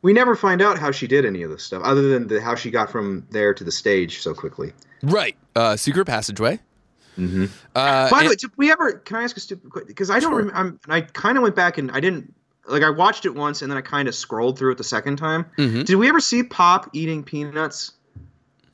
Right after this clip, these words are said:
Speaker 2: No.
Speaker 1: Okay, then why the hell is there a trail of peanuts? Like, is there some scene that got cut or some aspect of the script we didn't see?
Speaker 2: I do feel very often with Pup Named Scooby-Doo that there are things that they plan to put in that don't get put in.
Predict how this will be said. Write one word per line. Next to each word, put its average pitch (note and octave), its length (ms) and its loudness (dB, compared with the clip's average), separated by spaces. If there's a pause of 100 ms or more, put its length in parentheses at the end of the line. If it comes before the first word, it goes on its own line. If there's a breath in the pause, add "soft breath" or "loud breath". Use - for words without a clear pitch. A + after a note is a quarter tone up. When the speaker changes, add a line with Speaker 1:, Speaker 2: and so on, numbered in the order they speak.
(240)
Speaker 2:
No. A#2 420 2 (640)
Speaker 1:
Okay, F3 300 0
then F#3 160 2
why F#3+ 160 2
the C4 100 4
hell A3 160 2
is G3+ 140 4
there F#3+ 100 0
a E3 40 -2
trail D#3+ 260 -4
of C#3+ 80 -4
peanuts? B2+ 340 -4
Like, A#2+ 120 0
is C3 120 2
there D#3+ 120 6
some E3+ 160 0
scene D#3+ 340 0
that D#3+ 100 2
got D3+ 200 -2
cut C#3 260 4
or C#3 60 6
some C3 320 -2
aspect C3+ 420 -2
of B2+ 80 2
the A#2+ 60 -6
script C3 280 -2
we A#2+ 80 0
didn't A#2 180 -4
see? C3 380 2 (680 loud breath)
Speaker 2:
I G3 160 2
do A#3+ 200 -2
feel F#3 420 0
very C3+ 240 2
often C3 360 0
with F#2 220 -2
Pup - 160 -2
Named F2+ 200 -2
Scooby-Doo F2+ 520 0
that A2+ 180 0
there C#3+ 240 0
are F#3+ 240 2
things G#2+ 480 -4
that G2+ 200 -2
they G#2 120 0
plan D#3+ 680 -2
to G3 120 0
put F#3+ 260 0
in G3+ 320 0
that G2+ 280 -4
don't B2+ 240 0
get D3+ 180 -2
put D3 220 0
in. B2 320 -2